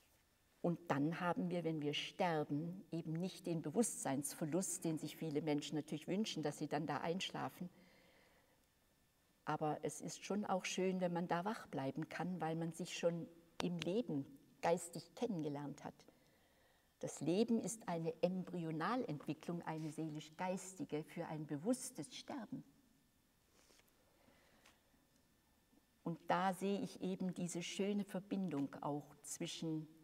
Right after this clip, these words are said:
dem Individuellen und diesem Erwachen für die Bedürfnisse der Gemeinschaft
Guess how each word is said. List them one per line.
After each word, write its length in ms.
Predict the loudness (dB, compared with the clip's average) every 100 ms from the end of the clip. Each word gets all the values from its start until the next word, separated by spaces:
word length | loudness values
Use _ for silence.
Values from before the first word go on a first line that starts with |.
| -20 -20 _ _ _ _ _ _ _ _ -4
dem 160 | -4 -2
Individuellen 1120 | 2 4 4 2 -2 2 2 2 -2 -4 -4 -8 -14 -8
und 260 | -4 -4 -4
diesem 600 | -6 -4 -4 -4 -4 -8 -14 -6
Erwachen 640 | -2 2 2 2 0 0
für 180 | 0 -4
die 100 | -4
Bedürfnisse 680 | -4 -4 -4 -4 -6 -6 -6
der 160 | -4 -4
Gemeinschaft 960 | -4 -2 0 -2 -2 -4 -6 -18 -20